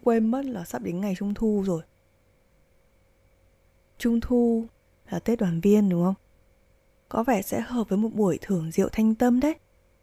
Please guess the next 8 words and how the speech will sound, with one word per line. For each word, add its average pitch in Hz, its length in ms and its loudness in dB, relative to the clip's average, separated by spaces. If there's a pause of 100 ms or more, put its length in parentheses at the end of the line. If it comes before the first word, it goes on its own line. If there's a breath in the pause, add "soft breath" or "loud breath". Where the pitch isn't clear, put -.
(1080)
Nếu 202 220 2
sau 254 180 2
khi 254 200 0
nghe 240 480 4
rượu - 220 -6
vào 175 260 -2
lời 165 240 0
ra, 202 500 0